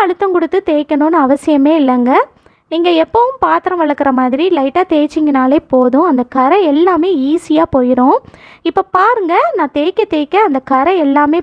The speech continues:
போகுது. உங்களுக்கு பார்க்கும்போதே தெரியும்னு நினைக்கிறேன். இந்த மாதிரி அடிப்பிடிச்ச கடாய் அல்லது அடிப்பிடிச்ச தோசை தவா எந்த பாத்திரமா இருந்தாலும் நீங்க இந்த லிக்விட் யூஸ் பண்ணி க்ளீன் பண்ணி பாருங்க. நல்ல பளிச்சுன்னு சுத்தமாயிருங்க. இப்போ நான்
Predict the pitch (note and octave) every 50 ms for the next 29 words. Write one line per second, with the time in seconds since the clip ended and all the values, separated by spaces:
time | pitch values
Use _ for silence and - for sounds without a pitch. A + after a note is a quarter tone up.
0 | - - C4 B3+ B3 A#3+ B3+ G3+ C#4+ F#4+ C5+ D5+ - - _ _ _ _ _ _
1 | _ _ - D4 C#4+ C#4 D4 C#4+ - - - D#4+ D#4 F4+ A4 - A#4+ A4+ G4+ F4
2 | D#4+ C4 G4 A4 - F4 D4+ C#4 C4+ C4 D4 D#4 D4+ C#4 B3+ B3 B3+ A#3+ C4+ B3+
3 | C#4 D4+ F#4 B4 E5 - _ _ - F4+ A#4+ D5 D5 D5 A#4+ G4+ F#4 F4 F4 G#4
4 | A#4 G#4 D#4 C#4+ C#4+ F#4+ G#4+ G#4 - G4+ G4 - - F#4+ F#4 - D4+ C4+ B3 C4
5 | C#4 C4+ C#4+ C#4 - B3 C#4+ D4 F4 F4 F4 F4+ D#4+ C#4+ C#4 C#4 F#4 G4 - F#4+
6 | F#4+ - - F4 D#4+ B3+ C4+ C4+ D4+ D#4 - E4+ D#4 - B3+ A#3+ B3 B3+ C4+ C4+
7 | - - C4+ C#4 D#4 G#4 B4 B4+ - - F#4 E4+ E4 - D#4+ D#4+ D#4+ E4 E4+ D#4
8 | C#4 C4 C4+ C4+ C4 B3+ C4+ E4+ A#4+ - - - - - _ _ E4+ G4+ G4 F#4+
9 | E4+ E4+ F4 D#4+ F4+ F4+ - B4 C5+ C5 A4 F#4+ F#4 F4 - _ F4+ E4 F#4+ G4
10 | - D#4+ D#4 D#4 D#4 D4+ D#4 C#4+ D#4 D4+ - C#4+ C4+ C4 C4 B3 B3 C#4 E4 E4+
11 | D4 B3+ B3 B3+ C#4+ F#4+ B4 - _ _ C#4+ C4+ C#4 D#4 A4+ A#4+ - - G#4 F#4+
12 | G4+ A4 - D#4+ C4+ - C#4 C4 B3 B3 A#3 A#3+ A#3+ A#3 A#3 A#3 B3+ D4+ G#4 D5
13 | - _ _ _ _ _ _ _ _ _ _ _ _ E4+ F#4 - B4 B4+ A#4 G4+
14 | G4 C5+ -